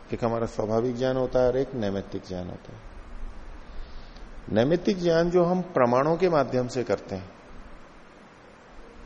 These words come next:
इंद्रियार सन्निकर्ष से, जो खासतौर से प्रत्यक्ष ज्ञान, प्रत्यक्ष का विषय चल रहा है,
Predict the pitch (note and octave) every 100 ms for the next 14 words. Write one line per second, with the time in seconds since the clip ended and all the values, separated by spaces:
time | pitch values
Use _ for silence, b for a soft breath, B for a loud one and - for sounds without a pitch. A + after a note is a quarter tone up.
0 | - - - A2+ A#2 A2+ A2 G#2+ A2 G2+
1 | G2 G2+ G2+ G2 G2 - - - - -
2 | - - - - - - F#2 F#2 - G#2+
3 | - - D3+ - C#3 - F3+ - C3+ A#2+
4 | G#2+ G2 - D#3 C#3+ - B2+ A#2 B2 A2+
5 | G#2+ G#2 A#2 D#3